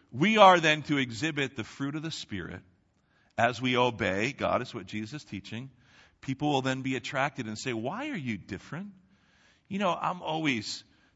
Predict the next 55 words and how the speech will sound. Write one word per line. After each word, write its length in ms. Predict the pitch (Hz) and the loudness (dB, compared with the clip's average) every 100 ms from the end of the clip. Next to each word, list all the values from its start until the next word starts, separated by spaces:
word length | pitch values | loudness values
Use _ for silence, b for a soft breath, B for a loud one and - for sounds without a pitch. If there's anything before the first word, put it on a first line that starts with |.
| b | b
depressed, 580 | - - 143 147 143 - | -18 -6 2 4 4 -2
and 100 | 123 | -8
you 60 | |
see 180 | 127 170 | -8 -10
the 120 | 151 | -10
news, 340 | 127 131 156 135 | -10 -6 -6 -4
the 80 | 131 | -6
world 280 | 139 170 | -6 -4
around 340 | 139 117 139 160 | -4 -2 -4 -4
us. 120 | 135 131 - | -10 -16 -12
Why 220 | 135 143 | -12 -10
do 60 | 202 | -10
you 140 | 190 | -8
have 220 | 156 107 | -8 -8
joy?" 420 | 90 92 87 170 196 _ _ _ _ _ _ _ _ | -10 -12 -12 -14 -16 _ _ _ _ _ _ _ _
Why 180 | - - | -4 -2
are 60 | 226 | -2
you 200 | 220 208 | -4 -2
like 360 | 131 156 185 | 2 2 0
this? 160 | 135 117 | -6 -6
Why 280 | - 131 - | -10 -12 -12
do 120 | - | -10
you 100 | 202 | -8
go 180 | 120 123 | -6 -4
to 100 | 104 | -6
church? 220 | - 123 | -8 -8
Why 180 | 143 196 | -6 -6
do 60 | |
you 80 | 165 | -8
hang 320 | 113 127 117 | -8 -8 -6
out 200 | 110 127 | -4 -4
with 120 | 131 | -4
these 180 | 110 101 | -10 -12
people? 420 | - 127 131 147 | -10 -12 -10 -8
What, 140 | 147 - b b | -8 -10 b b
what 240 | - 147 233 | -2 0 2
is 140 | 170 | 0
it 120 | 185 | 0
that's 260 | - 139 107 101 - | 0 -2 -4 -16 -6
different 460 | 156 - 107 82 - _ _ _ _ _ _ - | -6 -4 -10 -10 -14 _ _ _ _ _ _ -14
about 380 | 107 104 104 95 | -4 0 0 -2
you? 240 | 98 85 - _ _ _ _ _ _ _ - b b b - | -8 -8 -16 _ _ _ _ _ _ _ -20 b b b -14
There 80 | |
will 60 | 107 | -10
be 120 | 110 | -8
something 600 | - - 165 160 - 147 | -10 -8 -6 -6 -6 -6
in 140 | 110 101 | -4 -4
you. 260 | 92 95 98 | -4 -6 -10
It's 120 | - | -14
called 200 | - 107 | -8 -8
the 60 | 98 | -8
fruit 200 | - 104 | -8 -8
of 80 | |
the 60 | 110 | -8
Spirit. 380 | - - 82 | -12 -12 -14